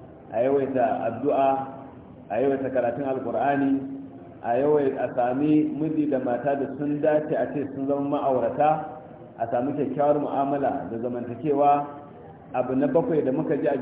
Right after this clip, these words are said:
jiya shine aljulusu fil bayt. Mijin da matar su zamanto suna da ɗabi'ar zama a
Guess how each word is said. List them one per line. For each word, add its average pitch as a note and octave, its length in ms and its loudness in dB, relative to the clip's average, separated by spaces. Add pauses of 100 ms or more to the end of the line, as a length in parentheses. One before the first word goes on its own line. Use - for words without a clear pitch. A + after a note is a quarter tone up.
jiya E3 400 0
shine D3+ 400 -2
aljulusu C3+ 680 -2
fil A#2 140 -6
bayt. A2 320 -4 (400)
Mijin F3 380 0
da D3 80 2
matar C#3 340 -2
su C3 140 -6
zamanto D3 420 0
suna D#3+ 220 0
da A#2+ 180 -4
ɗabi'ar C3+ 320 0
zama B2 220 0
a A2 100 -4